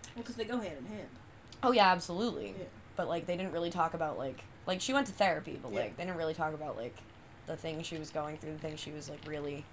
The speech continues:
Speaker 1: Yeah.
Speaker 2: like, why she felt the way that she felt. She just talked about how much she wanted to take drugs,
Speaker 1: Yeah.
Speaker 2: which, like, is still gonna be the case.
Speaker 1: I want to explore more of Jules' storyline, because
Speaker 2: Mm.
Speaker 1: in the special, we get to hear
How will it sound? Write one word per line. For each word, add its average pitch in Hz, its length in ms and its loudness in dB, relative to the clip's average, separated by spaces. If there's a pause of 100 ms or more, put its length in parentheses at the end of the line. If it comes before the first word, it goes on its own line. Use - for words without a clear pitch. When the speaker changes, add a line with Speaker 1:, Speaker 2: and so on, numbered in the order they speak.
(140)
Speaker 1:
Yeah. - 100 -12 (1080)
Speaker 2:
like, 175 220 0
why 170 380 10
she 175 180 0
felt 147 340 2 (400)
the 175 100 2
way 156 160 -2
that 151 140 -2
she 160 100 -6
felt. 151 260 -2
She 156 120 -4
just 156 200 -4 (540)
talked 165 160 6
about 151 180 4 (260)
how 160 80 -2
much 156 160 -2
she - 80 -4
wanted 151 260 -2
to 147 80 -6 (200)
take 165 160 0
drugs, 143 340 -2
Speaker 1:
Yeah. 190 160 -4
Speaker 2:
which, 269 180 6
like, 220 140 8
is 196 120 2
still 202 200 6
gonna 156 200 0 (240)
be 165 240 2 (180)
the 156 80 2
case. 220 80 6 (280)
Speaker 1:
I 277 180 0
want 240 240 -2
to 233 80 -4
explore 196 460 -4
more 170 320 -4
of - 180 -12
Jules' 165 500 -6 (100)
storyline, 185 680 -4
because 170 420 -2
Speaker 2:
Mm. - 80 -12
Speaker 1:
in 175 260 -2
the 170 60 -8
special, 208 560 0 (580)
we 202 100 0
get 202 200 -2
to 196 60 -8
hear 185 240 0